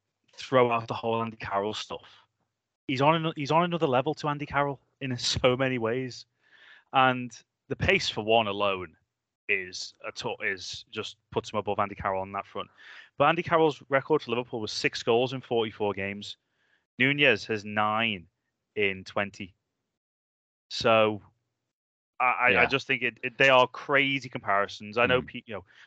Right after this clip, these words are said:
Speaker 1: people can associate the, the misses or maybe, maybe looks a bit unfashionable in front of goal at times. But the more that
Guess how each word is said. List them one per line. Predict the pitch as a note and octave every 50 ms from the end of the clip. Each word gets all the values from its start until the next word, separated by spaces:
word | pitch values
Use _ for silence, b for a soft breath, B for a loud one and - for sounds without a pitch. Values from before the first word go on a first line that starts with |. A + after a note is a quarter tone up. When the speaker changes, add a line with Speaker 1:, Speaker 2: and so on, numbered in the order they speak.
| b b _
Speaker 1:
people | - C#3+ C3+ C3 - C3 B2
can | - - B2 A2+ A2+ A2 A2 A2 - _ _ _
associate | - - - C3 A#2+ A2 - - A2 G#2 -
the, | - A2
the | G2+ G#2+
misses | A2 A#2 C3 B2+ - - C3 B2 B2 A2+ A2
or | G#2+ G#2 G#2
maybe, | G#2 G#2+ G#2 G2+ G#2 G#2 - _ _ _ _ _ _ _ b b b b b b b
maybe | - G#2+ G#2 G#2 G#2+
looks | G#2+ G2+ - -
a | G#2
bit | G#2+ G2
unfashionable | G2+ - - C#3+ C#3+ - - C#3+ C3 B2+
in | B2+ A#2+
front | C3 B2+
of | A#2 -
goal | C3+ B2+ B2 A#2+
at | A#2+ -
times. | - B2 A#2+ A#2 A2+ - b b b b b b b b b -
But | B2 A#2+ A#2+ B2 _ _ _ _
the | B2+ B2
more | B2 B2 B2 C3+ C#3+ D3+ D#3 D#3+ D#3+ D#3
that | D#3 D#3+ D#3 C#3 -